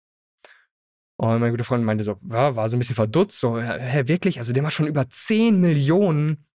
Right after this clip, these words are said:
im Jahr und du kennst die Person gar nicht?“ Ich so, „Nee.“ Und dann meinte ein guter Freund wieder, „Hey, aber wir schalten wirklich extrem viele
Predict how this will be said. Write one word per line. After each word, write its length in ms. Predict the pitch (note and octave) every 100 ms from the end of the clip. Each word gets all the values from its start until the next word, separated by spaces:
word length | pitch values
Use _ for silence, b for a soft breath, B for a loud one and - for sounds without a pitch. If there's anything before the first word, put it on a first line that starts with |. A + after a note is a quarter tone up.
| _
im 240 | F#3 G3+ E3
Jahr 680 | A2+ C3+ E3+ C#3+ G#2+ C#3+ - _ _ _ _ _ _ -
und 180 | C#3
du 260 | C3+ B2+ A#2+ _ -
kennst 360 | - G#3+ -
die 100 | B2
Person 500 | - - F#2 D2 A2
gar 240 | A2+ - -
nicht?“ 340 | - - - _ _ _ _ _ -
Ich 120 | B2+
so, 200 | A#2 - _
„Nee.“ 520 | A#2+ A2 D#3+ F#2+ - _ b b _ _ _
Und 220 | A#2 A2+ A2+
dann 200 | A#2 -
meinte 420 | B2+ C3 C3 D3+
ein 140 | D3 C#3
guter 180 | D#3 C#3+
Freund 300 | D3+ C#3+ C#3+
wieder, 240 | C#3 B2+ - _ _
„Hey, 160 | F3 E3+
aber 180 | C#3+ C#3 _ _ _ _ -
wir 160 | B2+
schalten 380 | C3+ - D#3 E3
wirklich 220 | D#3 D3
extrem 680 | C#3+ - - F3+ D#3 G3 G3+
viele 520 | - - F3 D3+ C#3+